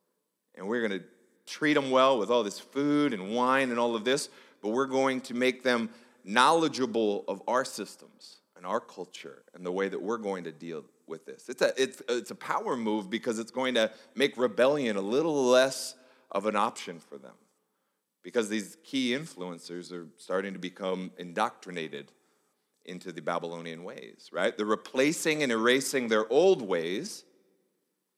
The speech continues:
with new ways. They're being told what to think. He's an outsider because he's being told this is what to think.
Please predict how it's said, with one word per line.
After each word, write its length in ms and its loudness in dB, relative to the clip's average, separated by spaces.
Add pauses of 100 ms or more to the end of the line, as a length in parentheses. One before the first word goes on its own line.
(180)
with 200 -4
new 220 -6
ways. 460 -14 (260)
They're 100 -6
being 280 -2
told 600 -2 (340)
what 220 -8
to 80 -18
think. 420 -10 (360)
He's 160 -18
an 100 -6
outsider 460 -4
because 240 -12
he's 100 -14
being 240 -14
told 420 -6 (360)
this 120 -14
is 140 -14
what 240 -8
to 100 -14
think. 320 -20